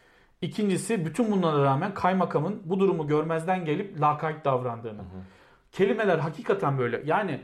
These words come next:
Speaker 1: e, tamamen siyasi, tamamen bir pozisyon alış ve bir temsiliyet üzerinden, e, kendilerini ifade ediyor bu,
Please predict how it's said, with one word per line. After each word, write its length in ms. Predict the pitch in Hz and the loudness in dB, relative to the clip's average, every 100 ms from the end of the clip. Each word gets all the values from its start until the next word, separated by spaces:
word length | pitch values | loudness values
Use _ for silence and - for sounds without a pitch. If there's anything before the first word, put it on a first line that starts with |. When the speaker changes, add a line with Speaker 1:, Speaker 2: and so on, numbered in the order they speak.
| - _ _ _ | -14 _ _ _
Speaker 1:
e, 240 | 156 156 151 - - | -4 -2 -6 -10 -8
tamamen 560 | 143 180 285 285 233 | 0 4 4 4 0
siyasi, 800 | 226 - 165 139 - 127 127 - _ _ _ - | -2 -2 2 2 0 -6 -8 -10 _ _ _ -6
tamamen 540 | 151 185 269 269 226 | 0 2 4 2 0
bir 140 | 196 - | -6 -4
pozisyon 520 | 165 156 - 208 208 | -4 -4 -4 -2 0
alış 560 | 151 127 123 - - _ _ _ 156 | -2 -2 -6 -14 -20 _ _ _ -4
ve 160 | 165 | -2
bir 280 | 214 196 - | -4 -6 -8
temsiliyet 640 | 175 170 - 196 226 - 190 | -6 -6 -2 0 0 0 -2
üzerinden, 640 | 160 165 151 139 120 - _ | 0 0 -2 -2 -4 -8 _
e, 280 | 156 143 143 | -2 0 -2
kendilerini 400 | 160 156 147 139 | -2 0 0 0
ifade 380 | 135 143 131 131 | 0 0 2 2
ediyor 280 | 127 123 123 | 0 -2 -4
bu, 180 | 127 120 | -6 -8